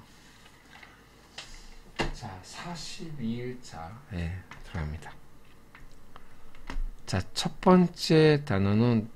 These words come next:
달핀이죠. 달핀. 달핀. 우린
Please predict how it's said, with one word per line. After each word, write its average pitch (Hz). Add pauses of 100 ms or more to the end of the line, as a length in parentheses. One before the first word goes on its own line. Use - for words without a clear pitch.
달핀이죠. 98
달핀. 104 (760)
달핀. - (640)
우린 156